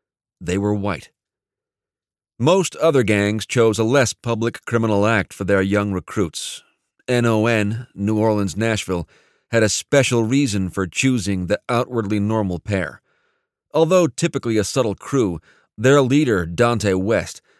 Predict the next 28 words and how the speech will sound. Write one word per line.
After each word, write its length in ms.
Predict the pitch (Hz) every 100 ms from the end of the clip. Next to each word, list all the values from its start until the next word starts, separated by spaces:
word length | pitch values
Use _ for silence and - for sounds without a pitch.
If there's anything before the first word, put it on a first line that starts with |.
| _ -
believed 560 | 120 123 139 156 131
that 180 | 123 120
the 120 | 120
root 260 | 110 117 139 -
of 140 | 104 -
all 240 | 120 123 135
the 140 | 131
suffering 520 | - 139 120 104 95
he 300 | 85 113 127
and 220 | 107 120
his 100 | 123
extended 480 | 113 - 123 117 113
family 400 | - 120 107 101
had 160 | 90 98
endured 480 | 101 101 107 92 87
during 300 | 110 107 98
the 120 | -
aftermath 680 | 117 110 107 95 95 95 -
of 120 | -
Katrina 520 | 87 - 131 139 139 _ _ _ _
was 140 | - 113
the 100 | 110
fault 420 | - 131 113 - -
of 140 | 98
the 100 | 107
white 360 | 98 101 101 98
majority. 640 | 85 76 95 85 78 - _ _ _ _ _ _
Sure, 400 | - 151 107